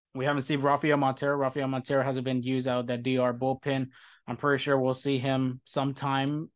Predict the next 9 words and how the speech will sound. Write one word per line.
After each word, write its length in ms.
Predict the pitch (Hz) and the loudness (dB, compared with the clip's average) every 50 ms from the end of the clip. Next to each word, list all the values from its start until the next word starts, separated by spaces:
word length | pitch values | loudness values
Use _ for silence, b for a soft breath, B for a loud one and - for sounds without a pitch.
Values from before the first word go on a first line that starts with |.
| _ _ _ _ | _ _ _ _
either 400 | 156 135 131 135 127 127 123 120 - - _ | -6 -4 -2 -2 -2 -4 -4 -8 -12 -14 _
today 420 | - - 131 135 131 139 139 143 | -8 -4 -2 0 2 4 4 4
or 200 | 139 127 123 120 120 120 - _ _ _ _ | 2 2 -2 -4 -8 -10 -12 _ _ _ _
the 120 | 139 139 135 | -4 0 0
next 240 | 143 139 127 120 | 2 0 0 -2
game 200 | 123 139 135 131 127 | -2 0 0 2 2
they 120 | 131 131 | 0 0
play. 320 | 127 - 135 135 131 127 127 | -2 -2 -2 0 0 0 0
But 280 | 123 123 123 123 123 | -2 -2 -4 -4 -6